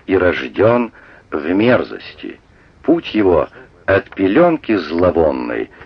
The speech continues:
до смердящего савана. Всегда что-то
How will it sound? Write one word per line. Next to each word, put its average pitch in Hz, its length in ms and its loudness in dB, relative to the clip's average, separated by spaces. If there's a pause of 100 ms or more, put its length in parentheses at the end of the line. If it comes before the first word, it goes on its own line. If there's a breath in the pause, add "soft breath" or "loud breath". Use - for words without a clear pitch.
(160 loud breath)
до 104 180 -2
смердящего 113 840 -2
савана. - 640 -8 (420)
Всегда 131 560 -2
что-то 147 720 -2